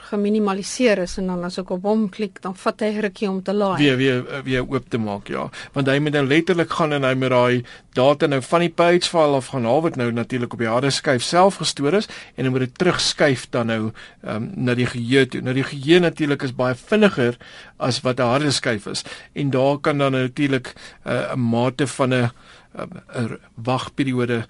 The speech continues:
Speaker 2: wees. Gewoonlik nie baie gev-, ek wil baie mense kom dit nie eers agter nie.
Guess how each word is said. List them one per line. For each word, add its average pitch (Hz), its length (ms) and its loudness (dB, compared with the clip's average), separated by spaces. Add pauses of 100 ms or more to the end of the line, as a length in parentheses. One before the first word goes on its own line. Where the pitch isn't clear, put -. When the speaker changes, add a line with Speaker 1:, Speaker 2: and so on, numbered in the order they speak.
(200)
Speaker 2:
wees. 127 280 -6
Gewoonlik 202 400 -2
nie 208 100 -2
baie 143 200 4
gev-, - 300 -12 (420)
ek 131 160 -10
wil 147 120 -2
baie 139 180 0
mense 147 240 -2
kom 147 160 -6
dit 143 140 -4
nie 160 100 -4
eers 127 240 -4
agter 131 400 -4
nie. - 140 -12